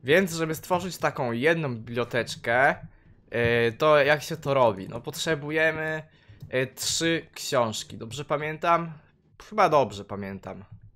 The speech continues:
że potrzeba tam trzy książki, czyli, o, nie ten blok. Czyli, e, żeby stworzyć jedną książkę, trzeba trzy trzciny cukrowe, e, bo s-, tak,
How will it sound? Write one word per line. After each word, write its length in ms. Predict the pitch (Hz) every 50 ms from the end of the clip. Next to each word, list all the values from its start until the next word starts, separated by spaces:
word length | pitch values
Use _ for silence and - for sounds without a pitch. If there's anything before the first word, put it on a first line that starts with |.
| _ _ _ _ _ - - -
że 140 | 113 120 123
potrzeba 400 | - 135 - - - 143 139 139
tam 220 | 139 139 123 117
trzy 220 | 113 - - 135 -
książki, 680 | - - 151 139 139 139 139 - - - 156 170 185 180
czyli, 720 | - - - - 196 180 131 104 107 123 165 220 247 - _ - - - - _ _ _ _ _ - _ _ _ _ _ _ _ _ - -
o, 280 | 98 101 104 95 - - -
nie 120 | - 101 98
ten 180 | - 101 -
blok. 260 | 92 101 92 - - - - - - - - - - - - - _ _ _ _
Czyli, 720 | 147 - - 170 175 160 147 117 120 127 147 180 185 - _ _ _ _ _ _ _ _ -
e, 280 | 117 123 123 127 127 127
żeby 240 | 131 147 147 156 151
stworzyć 460 | 147 - - 156 147 143 156 139 -
jedną 240 | 147 139 151 147 135
książkę, 760 | - - - 151 143 147 143 - _ - 143 143 139 139
trzeba 1000 | 139 - - - - - 139 135 131 127 - 127 131 131 131 131 131 127 127 - _ _ _ _ _ _ _ _ _ _ _ _ - - - _ _ -
trzy 400 | - - - - 185 190 185 180
trzciny 580 | - - - - - - - 208 226 226 190
cukrowe, 680 | 196 - 120 - - 120 110 104 95 - 98 95 95 - - - - -
e, 380 | - 110 107 107 107 107 107
bo 240 | 104 - - 113 110
s-, 200 | 110 - - - - _ _ _ _ _ _ _ _
tak, 500 | - 147 139 123 82 - - - - -